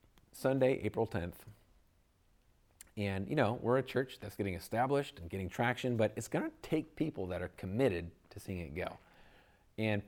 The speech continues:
part of the reason that we've spent so long looking at all of these heart attitudes,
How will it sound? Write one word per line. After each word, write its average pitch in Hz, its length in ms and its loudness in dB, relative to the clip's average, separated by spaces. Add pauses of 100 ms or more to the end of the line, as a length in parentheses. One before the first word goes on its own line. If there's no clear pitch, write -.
part 254 320 2
of 277 120 2
the 123 80 2
reason 95 340 0
that 92 120 -6
we've 98 140 -2
spent 107 200 -6
so 185 260 6
long 120 400 2
looking 101 360 -2
at 90 240 -6
all 101 160 -2
of 117 80 0
these 104 180 0
heart 107 220 2
attitudes, 87 580 -4